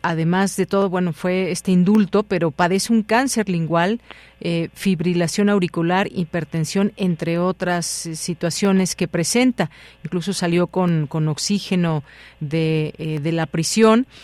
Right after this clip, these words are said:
Y bueno, recordar, el, el Tribunal Constitucional ordenó el martes la excarcelación de Fujimori tras restituirle el indulto que se le había otorgado por razones humanitarias en dos mil diecisiete.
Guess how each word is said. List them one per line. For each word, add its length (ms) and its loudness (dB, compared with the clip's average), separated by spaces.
Y 180 0
bueno, 260 4
recordar, 440 0
el, 160 0
el 160 -4
Tribunal 400 -2
Constitucional 720 -2
ordenó 360 -2
el 60 0
martes 460 -2
la 160 -2
excarcelación 720 -4
de 80 0
Fujimori 580 -2
tras 340 -2
restituirle 520 -4
el 80 2
indulto 420 0
que 140 -6
se 160 -6
le 100 -4
había 340 -2
otorgado 520 -2
por 180 -6
razones 400 -4
humanitarias 760 -2
en 160 0
dos 180 -4
mil 220 2
diecisiete. 720 0